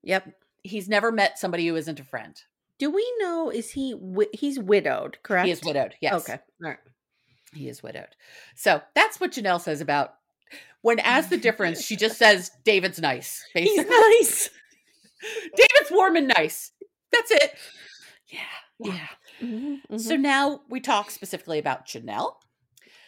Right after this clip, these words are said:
Speaker 2: Janelle is split from Cody. She did not say divorce, but she did say she was single.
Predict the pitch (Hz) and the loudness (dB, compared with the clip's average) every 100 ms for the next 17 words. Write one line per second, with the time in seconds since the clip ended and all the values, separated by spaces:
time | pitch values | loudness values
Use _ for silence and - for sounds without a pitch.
0 | _ _ _ _ _ - 220 214 240 277 | _ _ _ _ _ -8 0 2 2 0
1 | - - 269 - 233 - 240 170 123 - | -2 -4 -4 -4 -6 -2 -2 -2 -4 -8
2 | 180 202 262 330 392 381 339 339 302 - | -8 -6 -4 -4 -4 -2 -2 -4 -4 -6
3 | 180 - 165 208 220 294 285 - 302 294 | -8 -8 -4 -2 0 -2 -2 -4 -4 -4
4 | - 311 294 - | -4 -2 -2 -4